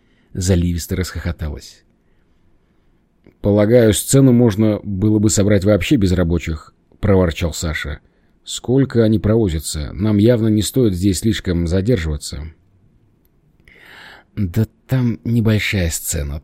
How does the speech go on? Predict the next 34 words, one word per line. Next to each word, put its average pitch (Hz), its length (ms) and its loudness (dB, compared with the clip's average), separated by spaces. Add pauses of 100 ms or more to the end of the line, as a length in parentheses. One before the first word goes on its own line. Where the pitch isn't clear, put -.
так, - 340 -8
помост 98 880 -4
для 87 320 0
нескольких 92 640 -2
прожекторов, 85 640 -4
чтобы 92 220 -4
хоть 92 200 -6 (340)
какой-то - 380 -2
вид 87 220 -2
сделать. 78 480 -4 (320)
Они 156 180 -2
за 160 120 0
полчаса 165 480 -4
управятся», 87 720 -4 (340)
сказала 82 400 -4
Лаура. 73 520 -6 (840)
«А 92 100 -4
зачем 90 260 -2
этот 107 160 -2
маскарад 98 460 0
с 80 120 -4
болванчиками, 101 760 0
собирающими 104 640 -2
сцены? 131 500 0 (640)
Ты - 120 -2
сам 135 300 0
должен 120 320 2
понимать, 110 580 2
там 120 240 -2
в - 20 -4
вертолете 120 540 0
куча 127 240 -4
свидетелей, 104 640 -2
которым 101 520 -2